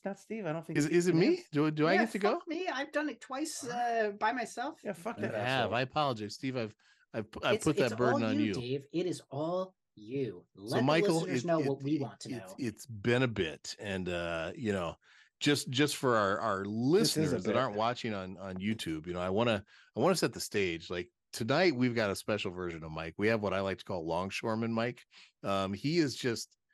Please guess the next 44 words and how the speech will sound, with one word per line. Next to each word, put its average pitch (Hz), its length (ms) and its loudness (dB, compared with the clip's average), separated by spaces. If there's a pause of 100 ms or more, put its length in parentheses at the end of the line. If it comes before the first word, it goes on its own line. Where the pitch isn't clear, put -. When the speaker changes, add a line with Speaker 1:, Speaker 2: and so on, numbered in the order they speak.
(200)
Speaker 2:
wintry, 127 800 -2 (160)
New 104 180 0
Englandy, 113 720 2 (560)
bearded, 139 640 4 (420)
skull 120 460 2
cappy, 104 960 -2 (100)
like, 87 400 -4 (120)
Speaker 3:
What 123 160 -14 (240)
would 127 100 -4
Speaker 2:
he, 151 120 0
Speaker 3:
you - 100 -4
Speaker 2:
he's, 123 240 0
Speaker 3:
do - 40 -12 (120)
with 123 160 -6
the 170 60 0
Speaker 2:
he's 139 100 -2
your 117 160 0
Speaker 3:
drunk 90 80 -6
Speaker 2:
guy. 80 300 -6
Speaker 3:
man, 95 100 -14
say, 98 400 -10 (160)
Speaker 2:
Yeah, 92 240 -2
Speaker 3:
whatever? 101 80 -4
Speaker 2:
pre-, 143 240 2
precisely. 87 640 -6 (400)
Um, 95 500 0 (300)
if, 110 140 2
if, 113 280 -2 (280)
if 107 160 0
Mike 120 180 2
was 113 160 4
eating 110 220 0
chowder 131 340 4
right 127 200 4
now, 123 260 2
you'd, 104 320 -2
you'd 95 200 -2
understand 90 520 -2
why. 78 240 -6
If 78 60 -10
Speaker 1:
Fucking 113 260 0
Speaker 2:
he 95 80 0
was 92 180 0
Speaker 1:
chowder. 87 340 -4